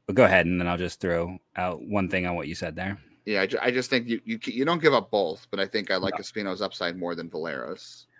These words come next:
Speaker 1: Going through and having looked at, like, the big name prospects in baseball, the big name pitching prospects don't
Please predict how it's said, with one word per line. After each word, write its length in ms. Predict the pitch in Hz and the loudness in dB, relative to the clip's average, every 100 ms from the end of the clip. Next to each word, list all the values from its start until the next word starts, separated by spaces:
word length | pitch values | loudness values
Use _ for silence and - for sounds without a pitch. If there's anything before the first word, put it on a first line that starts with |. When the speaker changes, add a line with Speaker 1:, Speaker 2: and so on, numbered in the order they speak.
| _ _ _ _ _ - | _ _ _ _ _ 2
Speaker 1:
Going 300 | 143 147 156 | 6 8 6
through 360 | 139 113 107 107 | 6 6 6 4
and 100 | 98 | 2
having 260 | 95 92 | 0 0
looked 180 | 98 90 | 0 0
at, 100 | 95 | -2
like, 300 | 90 90 - - | -2 -4 -8 -8
the 80 | - | -4
big 200 | 90 92 | 0 2
name 140 | 101 92 | 2 0
prospects 440 | 90 90 98 87 | -2 -2 -2 -2
in 60 | 90 | -2
baseball, 600 | 85 82 98 98 107 - _ - | -2 -2 0 2 0 -4 _ -8
the 120 | 92 - | -6 -2
big 160 | 120 | 4
name 160 | 143 127 | 4 4
pitching 320 | 120 - 113 | 0 -2 2
prospects 520 | 95 90 - 92 - - | 2 2 0 -4 -4 -2
don't 280 | 101 120 | 0 2